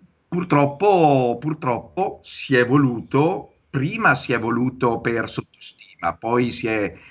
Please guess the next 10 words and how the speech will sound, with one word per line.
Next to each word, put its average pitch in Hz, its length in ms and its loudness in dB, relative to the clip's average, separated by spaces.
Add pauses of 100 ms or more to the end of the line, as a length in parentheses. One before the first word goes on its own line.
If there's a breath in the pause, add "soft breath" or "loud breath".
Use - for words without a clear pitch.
(120)
voluto 117 800 4
per 113 420 0
associata 117 640 0
all'interesse 110 1000 -2 (260 loud breath)
non 143 360 2
fare 139 280 2
riferimento 120 800 -4
a 123 120 -2
quello 139 420 2
che 160 400 2